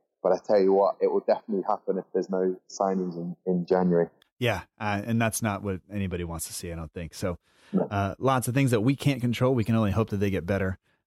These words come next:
Speaker 2: Um, but I mean, you said you hadn't, this hadn't cheered you up. I, I would say I'm, I'm feeling better now, and maybe it's just having the chance to talk to you and laugh a little bit, but both before and, and now, and,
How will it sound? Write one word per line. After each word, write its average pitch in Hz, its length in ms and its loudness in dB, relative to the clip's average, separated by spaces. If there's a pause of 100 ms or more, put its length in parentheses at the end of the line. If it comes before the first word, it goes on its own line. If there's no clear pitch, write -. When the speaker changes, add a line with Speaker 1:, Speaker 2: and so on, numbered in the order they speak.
Speaker 2:
Um, 95 600 0 (140)
but 139 180 4
I 135 120 4
mean, 135 220 2
you 139 180 2
said 110 280 0
you 104 120 4
hadn't, 98 380 0
this 107 140 -4
hadn't 107 180 0
cheered 104 180 -2
you 110 80 2
up. 104 80 -4 (420)
I, 113 100 -2
I - 20 0
would 123 140 -2
say 98 220 0
I'm, 113 440 0 (180)
I'm 123 120 0
feeling 151 300 2
better 107 240 2
now, 90 320 -4
and 113 220 4
maybe 135 240 6
it's 117 160 2
just - 320 -2 (200)
having 107 220 0
the 101 60 4
chance 101 240 2
to - 60 -8
talk 101 200 0
to 110 60 0
you 101 80 4
and 92 100 2
laugh 92 240 0
a 104 40 -4
little 98 100 0
bit, 95 240 0
but 95 200 -2
both 107 180 2
before 104 400 2
and, 92 220 0
and 92 200 -2
now, 95 320 2
and, 85 180 -2